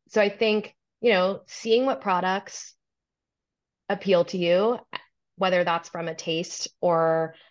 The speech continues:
a delivery method standpoint, right? Like, do I want something I can mix in my coffee? Do I just want a bite of chocolate? Do I want a gummy? You know, thinking about that, and then thinking about what you need it for. Like, are you struggling with focus or sleep? Are you struggling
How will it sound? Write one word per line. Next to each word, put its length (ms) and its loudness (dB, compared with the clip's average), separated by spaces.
a 640 0
delivery 680 -2
method 380 -10
standpoint, 680 -4
right? 240 -2
Like, 240 -6
do 140 -6
I 240 -2
want 240 -6
something 240 -8
I 60 -6
can 120 -10
mix 200 -10
in 60 -8
my 60 -6
coffee? 400 -4
Do 240 -4
I 140 -4
just 160 -12
want 120 -12
a 40 -12
bite 160 -6
of 80 -10
chocolate? 640 -2
Do 80 -8
I 60 0
want 160 0
a 40 -2
gummy? 680 0
You 100 -2
know, 140 -8
thinking 280 0
about 240 0
that, 400 0
and 120 -4
then 140 -6
thinking 180 -4
about 200 -2
what 180 -4
you 120 -4
need 320 -2
it 240 -8
for. 400 -12
Like, 160 -8
are 60 -6
you 160 -8
struggling 460 -2
with 100 -10
focus 400 -8
or 80 -10
sleep? 320 -8
Are 80 -8
you 120 -8
struggling 600 -10